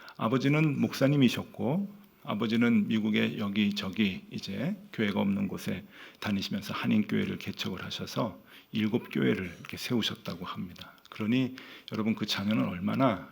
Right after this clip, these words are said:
이제 힘들었겠습니까? 하나 세워서 조금 이제 잘 정착이 되면 또 다른 곳에 가셔서 또 교회를 세우고, 또 정착이 되면은 다른 목사님 모셔와서 목회하게 하고,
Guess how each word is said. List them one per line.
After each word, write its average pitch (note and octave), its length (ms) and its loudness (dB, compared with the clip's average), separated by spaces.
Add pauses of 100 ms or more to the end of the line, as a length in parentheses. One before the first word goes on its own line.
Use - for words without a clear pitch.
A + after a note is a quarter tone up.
이제 G2+ 160 -8
힘들었겠습니까? - 1000 -6 (400)
하나 A2 220 -2
세워서 A2 420 -2
조금 G#2 360 0
이제 G2+ 140 -4
잘 G2+ 340 -4
정착이 G2 440 -4
되면 A2+ 460 0
또 - 100 -6
다른 G2+ 260 -2
곳에 - 260 -4
가셔서 C3 560 -4 (280)
또 - 80 -6
교회를 F#2+ 400 -6
세우고, - 420 -14 (520)
또 B2 80 0
정착이 G#2+ 420 2
되면은 G2+ 500 2
다른 - 220 -2
목사님 G2 440 0
모셔와서 G2+ 460 -4
목회하게 G2 520 -6
하고, A2 400 -4